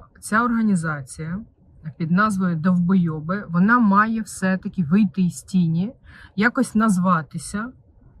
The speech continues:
От маємо, що маємо. Їхній символ — спіраль. Треба було мамі встановлювати перед зачаттям.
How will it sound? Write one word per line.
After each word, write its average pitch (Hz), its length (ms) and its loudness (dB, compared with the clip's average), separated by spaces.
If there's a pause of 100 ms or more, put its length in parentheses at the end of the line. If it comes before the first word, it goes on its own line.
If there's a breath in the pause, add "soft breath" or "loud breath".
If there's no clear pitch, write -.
(200)
От 254 420 -4
маємо, 202 440 0
що - 180 -6
маємо. 165 580 -2 (500)
Їхній 285 500 0
символ — 254 480 -2
спіраль. 208 580 2 (1040 soft breath)
Треба 185 300 0
було 180 280 0
мамі 262 440 4
встановлювати 196 960 -2
перед 180 340 -4
зачаттям. 170 640 -8